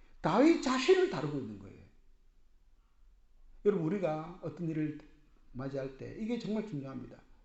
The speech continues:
다른 사람 문제가 아니에요. 예? 그 사람이 뭐 어떻게, 그 사람에게 달려있지 않습니다. 내 문제 해결은 누구에 달려있습니까? 하나님께 달려있습니다. 그래서 하나님께서 지금 나를 보고 계시기 때문에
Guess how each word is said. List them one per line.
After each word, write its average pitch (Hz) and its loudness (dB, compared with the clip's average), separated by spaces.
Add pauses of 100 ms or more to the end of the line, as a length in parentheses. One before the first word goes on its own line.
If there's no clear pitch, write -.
(560)
다른 196 0
사람 254 6
문제가 196 4
아니에요. 123 -6 (560)
예? 151 -18 (480)
그 156 -2
사람이 285 4
뭐 220 2
어떻게, 190 -2
그 - -2
사람에게 254 0 (880)
달려있지 190 4
않습니다. 123 -4 (400)
내 135 -4
문제 127 -4
해결은 107 -10 (420)
누구에 151 0
달려있습니까? - -10 (480)
하나님께 285 -4
달려있습니다. - -18 (720)
그래서 214 0
하나님께서 269 0
지금 185 0
나를 185 2
보고 220 -2
계시기 147 -4
때문에 127 -8